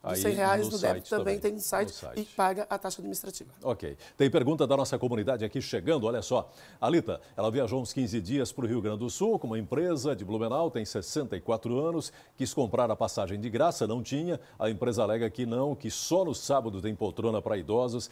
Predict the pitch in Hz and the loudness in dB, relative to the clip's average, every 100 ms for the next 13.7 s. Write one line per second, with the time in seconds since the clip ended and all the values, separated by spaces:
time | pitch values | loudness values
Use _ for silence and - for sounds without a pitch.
0 | - - - 113 120 104 87 110 113 113 | -16 -8 -2 0 0 0 0 2 2 0
1 | 98 104 123 120 104 113 117 113 - 104 | 0 0 0 0 0 -2 -2 -2 0 0
2 | 78 71 123 123 104 82 135 - 127 110 | -2 -6 -4 -2 -2 2 2 2 -2 -2
3 | - - 87 104 107 117 101 113 117 110 | -6 -8 -2 -2 0 -2 0 2 4 2
4 | 87 82 95 101 107 101 107 92 85 - | 0 -4 -4 -4 -4 -2 -2 -2 -2 -6
5 | - 165 151 - 151 160 175 165 175 - | -8 -6 -6 -6 -6 -4 -2 -2 -4 -2
6 | 160 160 147 120 143 - - - - - | -2 -2 -4 -8 -12 -14 -20 -20 -18 2
7 | 185 190 190 202 - - 190 185 196 180 | 4 6 4 2 0 0 2 2 2 4
8 | 185 190 214 - - 175 - 185 190 190 | 4 2 -4 -12 -4 -2 0 2 2 0
9 | 190 185 180 180 190 175 175 175 196 - | -2 -2 -2 -2 0 0 0 0 -2 -10
10 | - 180 196 165 147 151 - 180 - 254 | -4 -2 0 0 0 -4 -6 -6 0 0
11 | 220 202 160 151 190 214 226 175 135 - | 0 -2 0 -2 4 4 4 -2 -4 -12
12 | - - 170 180 190 190 185 196 - 180 | -8 -2 2 2 2 2 2 0 2 2
13 | 170 - 160 151 139 202 196 | 2 -2 -2 -2 2 2 2